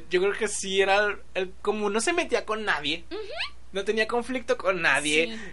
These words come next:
Speaker 1: ella simplemente era apoyo de Daenerys, no concebíamos la idea de que ella se iba a encontrar en medio de la guerra. Y cuando la vemos en medio de la disputa decimos,
Speaker 2: Sí,
Speaker 1: "Dios
Speaker 2: yo
Speaker 1: mío".
Speaker 2: ya.
Speaker 1: Sí, de hecho yo,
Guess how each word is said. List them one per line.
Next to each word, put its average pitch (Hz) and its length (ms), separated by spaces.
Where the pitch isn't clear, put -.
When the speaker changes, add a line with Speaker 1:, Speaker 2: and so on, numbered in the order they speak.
Speaker 1:
ella 185 480
simplemente 185 560
era 175 140
apoyo 170 340
de 185 80
Daenerys, 156 640
no 202 520
concebíamos 185 920
la 165 140
idea 151 300
de 160 220
que 143 120
ella 143 160
se 156 120
iba 147 100
a 160 40
encontrar 143 400
en 147 100
medio 143 300
de 135 120
la 110 140
guerra. 120 280
Y 147 80
cuando 151 200
la 135 120
vemos 143 300
en 143 140
medio 139 280
de 156 160
la 127 160
disputa 170 560
decimos, 143 520
Speaker 2:
Sí, - 100
Speaker 1:
"Dios 147 300
Speaker 2:
yo 240 60
Speaker 1:
mío". 175 200
Speaker 2:
ya. 254 260
Speaker 1:
Sí, 196 360
de 294 140
hecho 254 140
yo, 240 240